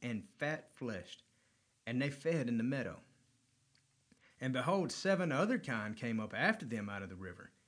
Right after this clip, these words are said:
ill-favored and lean-fleshed, and stood by the other kind upon the brink of the river. And the ill-favored and lean-fleshed kind did eat up the seven well-favored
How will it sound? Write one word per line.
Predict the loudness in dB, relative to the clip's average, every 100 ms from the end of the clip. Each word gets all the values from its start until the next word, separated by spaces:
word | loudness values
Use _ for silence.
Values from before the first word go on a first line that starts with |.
| _
ill-favored | 6 6 6 2 -4 -4 -10 -18 _ _ _ _ -2
and | 0 0 2
lean-fleshed, | 4 6 4 -2 -6 -6 -12 -16 -12 -6
and | -4
stood | -4 -6 -6 0 4 4 2
by | 0 0
the | -2 2
other | 2 2
kind | -2 -6 -6 -8 -10 -10
upon | -6 -2 0
the | 0
brink | 0 0 -2
of | -4
the |
river. | 2 2 2 -6 -20 _ _ _ _ _ _ _ _ -2
And | 0
the | 2
ill-favored | 6 8 6 2 -2 0 -2
and | -2 0
lean-fleshed | 4 6 4 2 0 0 -4
kind | -2 -2 0
did | 4 4 4
eat | 2 2
up | 2 2 -2
the | -4
seven | 0 0 2 2
well-favored | 4 4 2 0 0 -2 -8